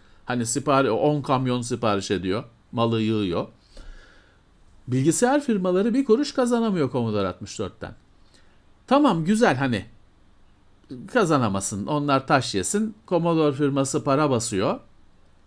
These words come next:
Şeylerde yok işte, oyuncakçılar, Toys R Us, marketler falan para kazanıyorlar. Güzel. Fakat Amiga çıkıyor.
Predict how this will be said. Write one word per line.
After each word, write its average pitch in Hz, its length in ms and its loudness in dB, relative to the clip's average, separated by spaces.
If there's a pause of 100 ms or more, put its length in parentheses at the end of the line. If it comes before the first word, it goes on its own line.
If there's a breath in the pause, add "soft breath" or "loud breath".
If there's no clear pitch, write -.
(140)
Şeylerde 139 600 2
yok 135 260 2
işte, 123 360 -2
oyuncakçılar, 113 880 -2
Toys 127 240 0
R 98 200 -2
Us, - 240 -8
marketler 117 680 -2
falan 208 380 -2 (140)
para 175 220 0
kazanıyorlar. 85 600 -6
Güzel. 170 340 -2 (760 soft breath)
Fakat 226 300 -2
Amiga 269 380 2
çıkıyor. 156 420 -2